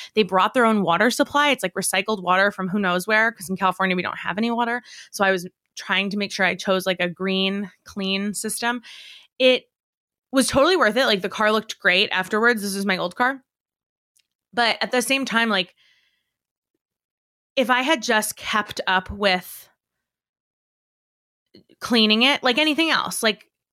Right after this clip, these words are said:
to avoid having to do a massive deep clean, you kind of just have to clean a little bit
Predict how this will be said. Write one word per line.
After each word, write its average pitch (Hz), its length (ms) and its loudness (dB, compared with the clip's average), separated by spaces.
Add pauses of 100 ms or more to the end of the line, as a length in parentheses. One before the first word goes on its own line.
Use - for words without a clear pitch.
(120)
to 269 220 4
avoid 233 420 4
having 247 280 0
to 233 100 0
do 214 260 2
a 202 140 -2
massive 185 800 -2
deep 175 260 -6
clean, 262 460 -2 (800)
you 240 120 2
kind 226 300 0
of 226 80 0
just 240 160 0
have 226 180 -2
to 226 100 -2
clean 196 720 2 (480)
a 214 100 4
little 208 400 2
bit 196 360 2